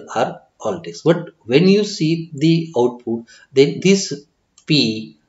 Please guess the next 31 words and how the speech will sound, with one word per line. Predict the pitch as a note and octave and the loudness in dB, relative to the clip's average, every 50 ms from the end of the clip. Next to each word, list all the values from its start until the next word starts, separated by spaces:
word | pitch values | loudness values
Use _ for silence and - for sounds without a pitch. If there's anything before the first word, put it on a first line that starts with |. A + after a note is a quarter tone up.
| _ _ | _ _
or | - A#2 A#2+ | -4 -4 -4
this | A#2 B2 D#3 D3+ - - | -2 -2 -2 -4 -2 -2
all | B2+ C3 C#3+ C#3+ C#3+ | 0 2 2 2 0
contents | - B2 A#2+ A#2+ A#2+ A#2 A2 A2 A2 - - - - | 0 -2 -2 -2 -4 -4 -4 -6 -6 -8 -10 -6 -2
will | C3+ C3+ C3+ | 0 0 0
be | - G2+ A#2 C#3 D#3+ - - - | 0 -2 -4 -4 -4 -6 -8 -6
automatically | A#2 A2 - C#3 C3+ C3+ C3+ - - C#3+ - - B2+ B2 B2 | -6 -4 -2 0 2 2 2 0 -2 -6 -8 -8 -8 -8 -8
start | - - - - G2 F#2+ G2+ - - - _ _ _ _ | -10 -10 -6 -4 -2 -2 -2 -4 -6 -12 _ _ _ _
here | - - - C3+ A#2 G#2+ G#2+ G#2+ | -12 -6 -4 0 0 2 2 0
from | G#2+ - A2+ G#2+ G#2 G2+ | 0 -2 -4 -2 -2 -4
the | F#2+ G#2+ G2 | -6 -8 -10
first | - - - - A#2 A2 G#2 - - - | -12 -14 -8 -2 0 0 0 -2 -6 -12
character. | - - - - - _ _ - _ _ _ _ - - - - - | -12 -12 -12 -12 -16 _ _ -20 _ _ _ _ -20 -20 -20 -14 -2
Here | - F#3+ F#3 F#3 | 4 4 6 6
also | F#3 F#3 F3 - F#3 E3 | 4 2 2 4 4 4
another | D#3+ E3 E3 D#3+ E3 E3+ | 4 4 2 4 2 2
one, | E3 E3+ F#3 F#3+ - - - - - | 2 2 0 -2 -6 -10 -12 -6 -4
that | C3 C3 | -2 0
the | C3 D3 - | 0 0 0
class | C3 A#2 A2+ A2+ - - - | 2 0 0 0 -2 -6 -10
P. | - F#2 - - - - - | -12 -14 -14 -14 -16 -10 -6
This | C3+ C3+ - - | -4 -4 -2 -2
is | F3 E3 | 0 2
the | F3 F#3 | 2 2
fixed | F#3 - - F3 F3 F3 E3 - - - - - - | 0 0 0 2 2 2 2 -2 -4 -4 -4 -4 0
position | - B2+ A2+ A#2 A2+ - B2 G#2 G#2 F#2 | 0 2 2 2 0 0 0 0 0 -2
text, | - - - - - - - - _ _ - - - - - | -6 -10 -12 -14 -18 -18 -18 -20 _ _ -20 -20 -20 -14 -10
and | G2+ G#2 - | -10 -8 0
fixed | - E3 E3 D#3+ - - | 4 4 4 4 2 0
position | E3+ E3 D#3 - - E3 D#3+ E3 E3 | 0 2 2 2 2 2 2 2 2
text, | E3 E3 E3+ E3 E3 - | 2 2 2 0 -2 -10